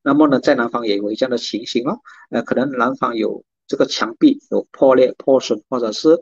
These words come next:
有损破的这个电器啊，在那，那一个方向，你可以去留意。如果这个是印证的话呢，哎，就说代表这个数字呢，这个磁场呢，已经影响着你家的风水了。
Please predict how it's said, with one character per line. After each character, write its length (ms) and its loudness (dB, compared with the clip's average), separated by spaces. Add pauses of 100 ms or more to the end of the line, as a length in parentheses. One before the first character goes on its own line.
(260)
有 140 -2
损 260 -4
破 220 -2
的 140 -2
这 120 -12
个 120 -4
电 260 -2
器 400 -4
啊， 240 -12
在 160 -8
那， 180 -8 (220)
那 160 -10
一 20 -14
个 140 -8
方 260 -8
向， 220 -8 (260)
你 100 -10
可 140 0
以 20 -2
去 180 0
留 200 -2
意。 160 -2 (200)
如 100 -2
果 100 4
这 100 -6
个 80 0
是 140 -2
印 220 -4
证 160 0
的 100 -4
话 140 -2
呢， 280 -8
哎， 280 -4
就 100 -12
说 220 -4 (180)
代 140 -4
表 240 -4
这 100 -10
个 260 -2 (120)
数 280 0
字 200 0
呢， 260 -6
这 80 -8
个 80 -4
磁 240 -6
场 160 -8
呢， 140 -6
已 100 -12
经 280 -8
影 280 -4
响 260 -4 (260)
着 340 -4
你 140 -8
家 220 -8
的 200 -6
风 320 -12
水 400 -8
了。 160 -10